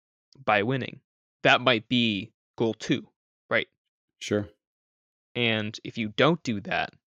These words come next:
Speaker 1: you know, that's, it's, it's not gonna be as good a time if you don't make that. Um, so for me, that's, that's, but I mean, that's also a reasonable goal, right? I think 'cause, like, we can have reasonable goals. If your goal is a top eight, that's a good goal. I think that's very reasonable. If, I,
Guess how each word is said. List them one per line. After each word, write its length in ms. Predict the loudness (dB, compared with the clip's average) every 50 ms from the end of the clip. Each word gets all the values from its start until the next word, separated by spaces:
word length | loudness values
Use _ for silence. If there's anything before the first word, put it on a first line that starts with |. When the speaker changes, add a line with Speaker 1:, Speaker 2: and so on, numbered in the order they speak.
| _ _ _ _ -10
Speaker 1:
you 80 | -8
know, 240 | -6 -6 -8 -10 -14 _ _ _ _ _ _ 0
that's, 340 | 0 2 2 0 -4 -4 -2 -2
it's, 260 | -2 -2 -2 -4 -2
it's 160 | -2 -2 0
not 140 | 0 -2 -2
gonna 120 | -2 -4 -6
be 60 | -6
as 100 | -6 -4
good 120 | -6 -6
a 40 | -6
time 240 | -6 -8 -8 -8 -8
if 120 | -8 -6
you 60 | -6
don't 100 | -6 -6
make 160 | -8 -12 -12 -10
that. 180 | -12 -12 -12 -14 _ _ _ _ _ _ _ _ -6
Um, 340 | -4 -2 -2 -2 -4 -6 -6
so 120 | -2 -2 -2
for 100 | 0 0
me, 100 | -2 2
that's, 300 | 2 2 2 0 -6 -14 _ _ 0
that's, 300 | 0 0 0 0 -6 -6
but 160 | -2 0 0
I 20 | 2
mean, 120 | 2 2
that's 120 | 2 2 2
also 240 | 2 2 2 0 0 0
a 80 | -2
reasonable 720 | -2 -2 0 0 0 0 0 -2 -4 -2 0 0 0 0 0 2
goal, 280 | 2 2 2 2 -2 -4
right? 240 | 0 0 0 0 0 _ _ _ _ -4
I 40 | -4
think 200 | -2 -2 -4 -4
'cause, 120 | -4 -2
like, 200 | 0 -2 -2 -2 _ -20 -20 -20 -20 _ 0
we 80 | 2 2
can 120 | 2 4
have 200 | 6 6 6 6
reasonable 380 | 4 0 -4 -4 -8 -6 -6 -6
goals. 400 | -6 -4 -6 -6 -6 -8 -12 -14 _ -6
If 200 | -4 -4 0 2
your 140 | 2 4 4
goal 180 | 6 4 4 4
is 80 | 2 0
a 40 | -4
top 260 | -2 -2 0 2 2
eight, 180 | 2 0 0 _ -14 _ _ _ _ _ _ 0
that's 180 | 0 0 0 0
a 40 | -2
good 180 | -2 -2 -2
goal. 260 | -2 -4 -6 -6 -8
I 560 | -14 _ _ _ _ _ _ _ _ _ _ -6
think 140 | -4 -2 -2
that's 160 | -2 -2 -2
very 240 | 0 2 2 2 2
reasonable. 640 | 0 -2 -4 -4 -6 -4 0 0 2 2 0 -2 -8 _ _ -12
If, 300 | -12 -12 -12 -12 -20 _ _ -2
I, 120 | 0 0